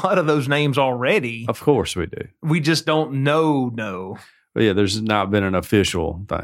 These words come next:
Speaker 1: Mm-hmm. But, like,
Speaker 2: Yeah.
Speaker 1: was it Leslie something, the guy who owns Victoria's Secret?
Speaker 2: Oh, he was
Speaker 1: He
Speaker 2: there?
Speaker 1: is supposed to, he supposedly, like, he was, uh, he was <laughs> managing, like, you know, I don't know, several hundred million dollars for that guy.
Speaker 2: Okay.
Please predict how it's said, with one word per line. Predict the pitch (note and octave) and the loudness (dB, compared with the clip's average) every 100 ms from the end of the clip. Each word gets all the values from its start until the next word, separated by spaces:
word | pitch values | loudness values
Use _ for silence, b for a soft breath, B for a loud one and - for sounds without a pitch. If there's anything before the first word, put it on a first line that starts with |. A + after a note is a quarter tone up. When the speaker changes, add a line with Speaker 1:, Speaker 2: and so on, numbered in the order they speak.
| - | -2
Speaker 1:
Mm-hmm. | D3+ C#3+ C#3+ | 0 2 2
But, | D3+ D3 | 0 2
like, | D3 G2+ | 2 2
Speaker 2:
Yeah. | - _ | -2 _
Speaker 1:
was | C3+ D3+ | -2 0
it | C3 A#2+ A2+ | 0 -6 -6
Leslie | A#2+ F3 F3 F3 D#3 | 0 2 2 2 2
something, | - D#3 E3 B2+ A#2+ | 2 2 2 0 0
the | A#2 A#2 | -2 -2
guy | A#2+ C3+ | 2 2
who | C3+ C3+ | 4 2
owns | C#3 C#3 | 2 0
Victoria's | A#2 B2+ D3 D3 C3+ C#3 | -2 -2 0 2 0 0
Secret? | D#3 D#3 D#3 - _ - | -2 0 -4 -4 _ 0
Speaker 2:
Oh, | A2+ F2+ | 2 4
he | G2 | 4
was | A#2 | 4
Speaker 1:
He | C#3+ | 4
Speaker 2:
there? | D3+ | 2
Speaker 1:
is | C#3 | 2
supposed | C#3+ D3 C#3 - | 0 0 0 -2
to, | B2+ | -4
he | A#2 D#3+ D3+ - | 0 0 -2 -6
supposedly, | - C#3+ G#3 A3 F3+ D3 C#3+ | -4 0 0 2 2 2 2
like, | C#3 B2+ | 0 0
he | D#3 F3 | 0 2
was, | D3 A#2 | 2 2
uh, | B2+ A#2 A2 A2 _ _ - | 2 2 -2 -10 _ _ 0
he | F3+ | 2
was | D#3 | 4
<laughs> | D#3 D#3 | 2 2
managing, | E3+ A#2+ C#3+ B2+ | 0 -2 -2 -2
like, | A2+ A#2 | -4 -4
you | D3+ | -2
know, | A#2+ A2+ A2+ - | -2 -4 -8 -6
I | C#3 | 0
don't | C#3+ | 0
know, | A#2 A#2 A#2 - - - | 2 -2 -4 -6 -8 -2
several | D3+ C#3 | 0 2
hundred | C3 C#3+ C3 B2+ | 2 2 2 2
million | C#3 C#3 B2 | 2 2 2
dollars | C#3 C#3+ C3 - | 0 0 -2 -4
for | B2+ | -6
that | - A2 | -6 -6
guy. | G#2+ A2+ A2+ E3+ | -8 -8 -6 -2
Speaker 2:
Okay. | G#3 - C#3+ | 0 2 0